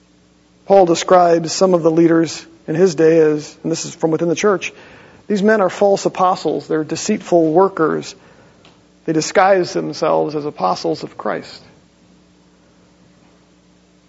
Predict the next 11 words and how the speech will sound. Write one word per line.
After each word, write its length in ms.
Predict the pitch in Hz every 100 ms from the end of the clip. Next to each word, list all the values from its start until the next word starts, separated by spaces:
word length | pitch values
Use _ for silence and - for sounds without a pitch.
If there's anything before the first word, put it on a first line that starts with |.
| _ _ _ _ _ _ _ _ _ _ _ -
It's 80 |
directly 280 | - 196 185
the 100 | 175
opposite 340 | 175 185 160 160
of 60 |
what 100 | 160
we 100 | 160
see 420 | 151 175 165 165
demonstrated 580 | 151 175 175 170 160 156
in 120 | 143
Christ. 460 | 139 180 165 143 -